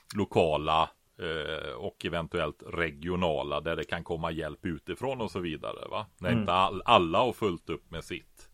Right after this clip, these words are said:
Speaker 1: i de allvarligare grejerna, va? Men
Speaker 2: Mm.
Speaker 1: det är ju huvuddelen täcker du in på med en veckas beredskap.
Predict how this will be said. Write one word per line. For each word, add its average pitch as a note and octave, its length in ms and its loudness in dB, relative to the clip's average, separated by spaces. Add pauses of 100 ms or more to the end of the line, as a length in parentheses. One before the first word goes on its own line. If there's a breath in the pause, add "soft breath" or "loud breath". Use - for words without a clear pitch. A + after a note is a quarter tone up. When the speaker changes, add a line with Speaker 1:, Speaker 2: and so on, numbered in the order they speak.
Speaker 1:
i D#2 100 -8
de E2 160 -2
allvarligare D#2 600 0
grejerna, E2+ 540 -4
va? G1+ 180 -8
Men F2 200 -2 (260)
Speaker 2:
Mm. G2 120 -4 (840 soft breath)
Speaker 1:
det A2 80 2
är G#2+ 60 6
ju G2 100 6
huvuddelen F2 640 2
täcker F#2 280 0
du E2 100 0
in D2 120 -6
på D#2+ 160 -6
med D#2+ 180 0
en D2 80 -4
veckas - 440 -8
beredskap. D#2+ 580 -10